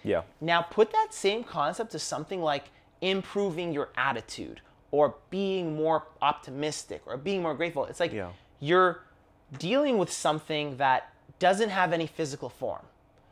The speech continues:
Speaker 2: So even if you're telling yourself to be more grateful, you don't have the mirror to show you, "Oh, that's what it looks like." You know what I mean? It, you
Speaker 1: And often your feedback is gonna be from your environment. It's gonna be by others.
Speaker 2: Exactly.
Speaker 1: And, and,
Speaker 2: Exactly.
Speaker 1: and you, you, and you can kind of rise and fall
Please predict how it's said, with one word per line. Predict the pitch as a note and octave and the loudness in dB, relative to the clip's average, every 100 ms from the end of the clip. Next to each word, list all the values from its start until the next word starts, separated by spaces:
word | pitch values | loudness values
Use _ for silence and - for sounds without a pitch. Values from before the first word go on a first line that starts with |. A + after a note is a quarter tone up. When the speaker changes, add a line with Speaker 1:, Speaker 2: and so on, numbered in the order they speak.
| _ | _
Speaker 2:
So | - D#3+ | -4 0
even | F3+ | 2
if | A3+ | 2
you're | A3+ | 0
telling | - G#3+ | 2 2
yourself | F#3+ G3 | 4 0
to | E3 | 0
be | |
more | E3+ D3+ | -2 2
grateful, | D#3 D3+ C3 B2 - _ _ | 2 2 -2 -2 -6 _ _
you | E3 E3 | -6 -2
don't | D#3 G3+ A3+ | 4 4 4
have | - F3+ F3+ D#3+ | -2 0 2 2
the | D3 | 0
mirror | D3 F3 G3 D3 A#2+ A#2+ - - | 0 2 4 4 2 -4 -14 -14
to | E3 | -6
show | - F3+ E3 | -2 2 2
you, | C#3 C3+ - | 2 -4 2
"Oh, | F3+ D#3 | 2 6
that's | D#3 F#3 - | 4 4 2
what | G3 | 0
it | E3+ | 0
looks | E3+ | 0
like." | E3 C#3+ - | -2 -6 -8
You | - | -2
know | F#3+ | 0
what | G3+ | 0
I | |
mean? | F#3+ | -2
It, | - - | -4 -6
you | - F#3+ | -2 2
Speaker 1:
And | C3 - | 2 8
often | B2+ - F3+ | 8 8 2
your | C#3+ | 2
feedback | - A#2+ A2 C3+ C#3 | 2 -2 6 6 6
is | A#2+ G2+ | 2 -2
gonna | A2 G2+ | -2 0
be | G#2 G#2 | 0 0
from | - G#2+ F#2+ F#2 - | -2 -2 -2 -4 -4
your | G2+ | -2
environment. | F#2 F2 F#2 F#2+ F#2+ - | 0 2 4 4 0 -6
It's | F2 | -6
gonna | - G2 | -4 -2
be | G#2+ | 0
by | G2 F#2 - | 2 2 4
others. | F2+ - A#2 | 4 2 0
Speaker 2:
Exactly. | C3+ E3 D#3+ - D3+ A#2 - | 2 4 4 0 -4 -4 2
Speaker 1:
And, | C3+ C#3+ - - | 2 2 -2 0
and, | C3 C3 | 4 4
Speaker 2:
Exactly. | D3 D#3 E3 D3+ D#3 | 4 8 8 10 8
Speaker 1:
and | B2 | 8
you, | |
you, | C#3+ | 4
and | C3+ B2+ B2+ | 4 4 4
you | A#2+ | 4
can | D3 | 6
kind | C#3+ | 6
of | C#3 | 6
rise | G2+ G2+ A2 | 10 8 8
and | A2+ G2+ | 2 -4
fall | - G2 G2 G2 | 6 8 10 6